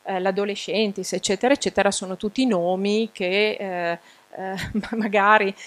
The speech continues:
ehm, avete visto scritti da qualche parte o su qualche prodotto. Come fanno i bifidi? Cosa se ne fanno degli oligosaccaridi? Eh,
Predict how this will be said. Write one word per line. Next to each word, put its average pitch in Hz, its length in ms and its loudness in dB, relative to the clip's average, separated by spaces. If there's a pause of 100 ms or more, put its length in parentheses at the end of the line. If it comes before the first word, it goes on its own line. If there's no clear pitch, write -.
(160)
ehm, 180 540 2
avete 202 360 2
visto 208 320 -4
scritti 214 400 -4
da 196 120 -6
qualche 190 300 -6
parte 196 460 4
o 190 60 0
su - 180 -4
qualche 180 320 0
prodotto. 170 800 -6 (1120)
Come 269 200 2
fanno 190 340 2
i 190 80 0
bifidi? 185 560 -4 (380)
Cosa 214 200 0
se 226 160 0
ne 220 100 0
fanno 190 440 2
degli 180 260 -2
oligosaccaridi? 180 1080 0 (480)
Eh, 208 420 6